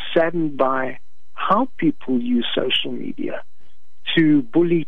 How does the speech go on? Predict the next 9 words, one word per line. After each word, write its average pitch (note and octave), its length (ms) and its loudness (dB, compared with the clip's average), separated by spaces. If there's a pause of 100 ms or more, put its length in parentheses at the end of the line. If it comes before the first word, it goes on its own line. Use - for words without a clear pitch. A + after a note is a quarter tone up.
people, - 480 -6
to C#3 100 -2
badger C#3+ 520 0 (100)
people, - 360 -6 (160)
to D3 120 0
incense C#3+ 720 -2 (220)
people, - 420 -6 (120)
to D3+ 80 2
insult D3+ 640 0